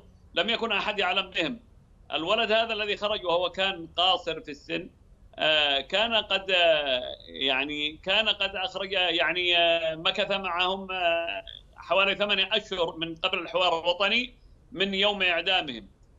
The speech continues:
آه، الذي حصل أنهم في، آه، نهاية العام ألفين واثناعش قامت ميليشيات الحوثي بإخراجهم وإعدامهم من مسافة صفر. آه، كانت تخرج كل اثنين، آه، وتكبلهم وتطلق النار على رؤوسهم بإشراف أبو حسين اللي هو يوسف المداني ومحمد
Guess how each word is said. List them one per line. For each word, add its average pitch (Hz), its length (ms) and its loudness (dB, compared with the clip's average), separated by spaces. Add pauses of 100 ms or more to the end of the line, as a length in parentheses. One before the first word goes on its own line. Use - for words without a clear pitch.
(240)
آه، 143 500 0
الذي 226 280 0
حصل 247 460 -2
أنهم 202 420 -2
في، 202 300 -2
آه، 147 560 0
نهاية 196 380 0
العام 185 320 -2
ألفين 180 280 -2
واثناعش 165 440 2 (220)
قامت 196 320 -2
ميليشيات 190 380 -2
الحوثي 175 460 -6
بإخراجهم 170 840 -2 (500)
وإعدامهم 165 840 0
من 185 140 -14
مسافة 165 380 -4
صفر. - 320 -2 (200)
آه، 139 340 0
كانت 202 360 -2
تخرج 202 160 -4
كل 202 260 0
اثنين، 190 400 0
آه، 156 500 -4 (460)
وتكبلهم 190 1000 0
وتطلق 202 480 -2
النار 196 280 4
على 185 280 4
رؤوسهم 160 800 -2
بإشراف 180 460 0
أبو 170 180 -4
حسين 208 300 -2
اللي 180 160 0
هو 208 240 0
يوسف 190 400 -2
المداني 180 640 2
ومحمد 202 540 -4